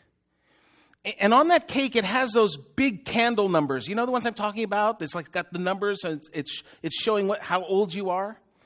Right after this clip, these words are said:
And so on your cake, there's those big numbers, but instead of the number that is the age that you are today, imagine that it is the number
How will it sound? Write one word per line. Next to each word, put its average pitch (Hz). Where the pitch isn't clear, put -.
And 202
so 254
on 277
your 339
cake, 302
there's 220
those 214
big 262
numbers, 262
but 208
instead 311
of 311
the 220
number 269
that 196
is 180
the 202
age 233
that 214
you 220
are 220
today, 143
imagine 277
that 208
it 196
is 165
the 165
number 247